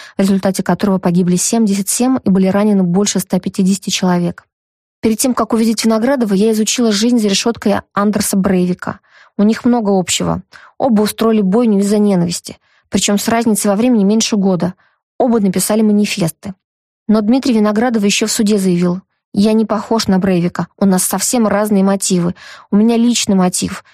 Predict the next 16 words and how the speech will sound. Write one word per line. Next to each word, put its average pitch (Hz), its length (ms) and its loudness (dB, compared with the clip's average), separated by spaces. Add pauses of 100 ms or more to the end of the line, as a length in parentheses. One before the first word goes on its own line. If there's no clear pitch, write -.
Я 220 180 2
любил 233 300 2
девушку. 185 640 -2 (600)
Я 220 160 2
не 247 120 2
ненавижу 247 480 2
человечество, 190 640 -2
как - 180 -4
писал 185 280 -2
в - 20 2
манифесте. 185 720 -2 (320)
Мой 233 160 2
манифест — 233 420 0
это 226 160 0
глупость 214 440 0
какая-то, 170 600 -2